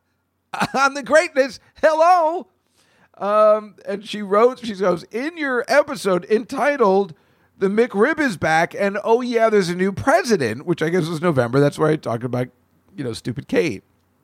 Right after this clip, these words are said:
But what I thought she was saying is that just two hours before I got her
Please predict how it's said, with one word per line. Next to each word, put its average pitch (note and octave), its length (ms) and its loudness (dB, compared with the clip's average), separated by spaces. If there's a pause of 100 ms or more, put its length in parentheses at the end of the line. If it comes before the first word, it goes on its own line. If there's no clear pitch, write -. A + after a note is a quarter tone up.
(560)
But A3 180 -6 (320)
what A3+ 220 -4
I A3 40 0
thought C#4+ 260 0
she B3 60 -10
was B3+ 180 -10
saying D4 220 -6
is A3 120 -6
that G#3+ 260 -6
just B3+ 300 0 (480)
two E4 300 -2
hours C4+ 420 0
before A#3 600 -2
I A3+ 100 2
got G3+ 300 -2
her F#3 260 -2